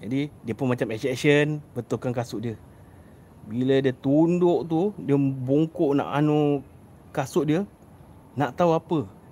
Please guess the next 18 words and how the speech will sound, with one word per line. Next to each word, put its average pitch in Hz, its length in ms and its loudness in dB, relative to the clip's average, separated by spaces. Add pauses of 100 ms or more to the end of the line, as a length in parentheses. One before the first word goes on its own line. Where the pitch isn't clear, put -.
(1000)
Pocong 131 640 -2
lah, 117 160 -2
guys. 113 880 -6
Pocong 131 400 -4
tengah 123 240 -4
lalu 127 240 0
sebelah 123 480 -2
dia. 131 240 0 (1800)
Lepas 214 320 0
tu, 254 240 0 (560)
<sighs> - 2250 -20
tu 277 80 2
tak 220 160 -4
apa. 226 400 2
Dia 214 240 -2
bu-, 226 160 -2 (320)
dah, 208 320 2
dah, 208 240 2